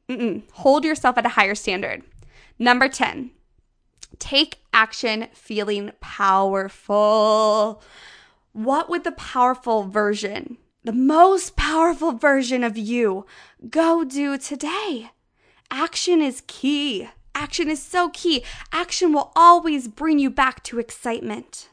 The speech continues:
But you have to take action. We can't just wish for the things we want and hope that it will come to us.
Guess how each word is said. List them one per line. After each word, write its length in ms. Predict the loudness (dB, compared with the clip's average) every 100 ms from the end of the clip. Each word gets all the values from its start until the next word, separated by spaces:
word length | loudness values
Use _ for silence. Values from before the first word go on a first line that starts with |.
| _ _ _ _ _ _ _ _ _ _ _
But 100 | -6
you 60 | -6
have 300 | -6 -8 -8
to 80 |
take 180 | -8 -8
action. 360 | -6 -10 -12 -12 -16 _ _ _ _
We 120 | -2
can't 200 | 2 2
just 180 | 2 -4
wish 180 | -6 -6
for 100 | -8
the 80 | -6
things 240 | -6 -4
we 80 | -2
want 300 | 0 0 0
and 120 | -10 -6
hope 240 | -4 -4
that 100 | -6
it 60 | -10
will 80 |
come 240 | -10 -8 -8
to 120 | -8
us. 380 | -10 -12 -20